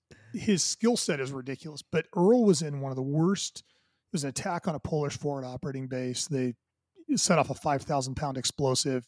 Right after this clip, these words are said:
Twelve guys come in in Afghan National Police uniforms, start shooting up the base. And Earl and a couple other guys end up responding. And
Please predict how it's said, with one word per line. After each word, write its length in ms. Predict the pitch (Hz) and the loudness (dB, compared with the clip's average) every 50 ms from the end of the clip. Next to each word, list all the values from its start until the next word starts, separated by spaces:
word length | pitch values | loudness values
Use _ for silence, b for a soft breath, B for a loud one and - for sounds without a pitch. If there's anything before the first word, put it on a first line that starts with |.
| _ _ _ _ _ _ _ - | _ _ _ _ _ _ _ -6
Twelve 260 | - - 165 147 143 | 0 2 2 2 2
guys 260 | 139 143 135 135 127 - | 2 0 -2 0 -2 -2
come 220 | - - 170 147 | -4 -4 -4 -4
in 120 | 135 131 131 | -2 -2 -2
in 80 | 127 127 | -2 -2
Afghan 400 | 131 131 123 - - 143 131 127 | -2 -2 -4 -4 -6 -6 -6 -4
National 340 | 127 127 131 127 - - 127 | -4 -4 -4 -4 -4 -4 -6
Police 320 | - - 165 147 135 - | -6 -4 -4 -2 -2 -2
uniforms, 580 | - 147 135 123 - 151 139 135 131 131 127 - b b b b b b b | -2 -4 -4 -4 -2 0 0 0 -2 -4 -6 -10 b b b b b b b
start 220 | - - - - - | -4 -2 -2 0 2
shooting 300 | - - 165 151 147 143 | 6 6 6 6 6 2
up 100 | 135 - | -2 -4
the 80 | - 131 | -4 -4
base. 380 | 135 131 127 120 - - - b b b b b b b _ - | -2 0 0 0 -2 -4 -6 b b b b b b b _ -4
And 200 | - 156 139 139 | 0 0 2 2
Earl 340 | - 190 151 156 160 156 156 | 2 6 8 10 10 8 8
and 100 | 151 143 | 4 0
a 40 | - | -2
couple 260 | - 147 - 151 135 | -4 -4 -2 -2 -2
other 160 | 131 135 127 | -2 -4 -4
guys 260 | 127 131 127 127 120 | -6 -6 -6 -6 -6
end 120 | 127 123 123 | -8 -8 -10
up 100 | 117 143 | -8 -8
responding. 460 | 131 - - - 127 123 123 120 120 120 | -10 -10 -8 -6 -6 -6 -6 -8 -10 -10
And 80 | - | -6